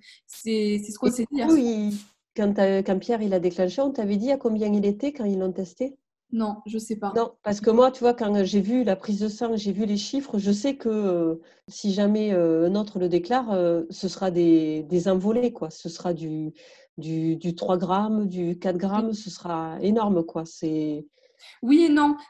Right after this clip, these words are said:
Speaker 1: Oui, parce que quand c'est à partir de trois, quatre, et cetera, c'est que vraiment, il y a vraiment besoin d'insuline. Euh,
Speaker 2: Mm.
Speaker 1: mais, euh, la diabéto, du coup, elle nous a bien dit, Ben, en fait, un diabète de type un est
Speaker 2: Ouais,
Speaker 1: déclenché
Speaker 2: ouais, ouais.
Speaker 1: Dès que, heu,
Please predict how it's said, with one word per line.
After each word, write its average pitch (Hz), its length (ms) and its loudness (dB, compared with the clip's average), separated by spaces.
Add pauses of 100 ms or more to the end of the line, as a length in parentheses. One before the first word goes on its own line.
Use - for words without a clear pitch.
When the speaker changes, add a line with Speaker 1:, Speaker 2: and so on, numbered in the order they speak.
(100)
Speaker 1:
Oui, 311 340 4
parce 226 300 0
que 240 460 -2
quand 262 360 0
c'est 277 220 -2
à 240 100 2
partir 233 300 -6
de 226 100 -4
trois, 254 360 0
quatre, 247 380 0
et 220 80 -6
cetera, 233 400 -4
c'est 226 160 -4
que 214 100 -4
vraiment, 240 440 0
il 247 80 0
y 202 40 0
a 185 60 -2
vraiment 214 240 -4
besoin 226 260 -2
d'insuline. 220 600 -2 (580)
Euh, 196 260 4 (180)
Speaker 2:
Mm. 190 720 -12
Speaker 1:
mais, 285 640 0
euh, 208 220 0
la 214 160 0
diabéto, 208 440 -2
du 254 160 0
coup, 320 140 -4
elle 294 140 4
nous 233 140 4
a 214 60 4
bien 214 160 0
dit, 269 180 0
Ben, 254 160 0
en 214 120 -4
fait, 302 220 -6 (140)
un 214 120 -2
diabète 254 420 0
de 220 100 0
type 214 420 -6
un 240 280 -2 (120)
est 208 80 -6
Speaker 2:
Ouais, 208 60 -6
Speaker 1:
déclenché 220 500 -2
Speaker 2:
ouais, 190 80 -2
ouais. 190 80 -8 (360)
Speaker 1:
Dès 285 180 2
que, 285 260 0 (280)
heu, 208 360 -2